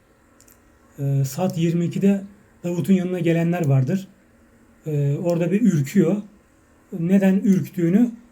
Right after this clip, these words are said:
Tevrat'ı okuduğumuzda daha iyi anlıyoruz. Hep can korkusu halinde bir yerlere gitse oradaki yerini ispiyonculayacak birileri var. Hep böyle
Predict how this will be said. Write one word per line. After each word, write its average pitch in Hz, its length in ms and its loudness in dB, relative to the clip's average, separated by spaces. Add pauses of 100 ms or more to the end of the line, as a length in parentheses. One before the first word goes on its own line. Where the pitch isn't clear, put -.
(760)
Tevrat'ı 175 420 -2
okuduğumuzda 180 560 0
daha 208 180 4
iyi 180 160 4
anlıyoruz. 127 500 -2 (1400)
Hep - 260 -2
can 214 380 0
korkusu 147 420 -4
halinde 143 500 2
bir 208 60 2
yerlere 190 360 4
gitse 147 380 -4
oradaki 196 440 0
yerini 185 280 0
ispiyonculayacak 180 920 -4
birileri 170 380 -4
var. 165 140 -4
Hep 208 200 -4
böyle 165 340 -4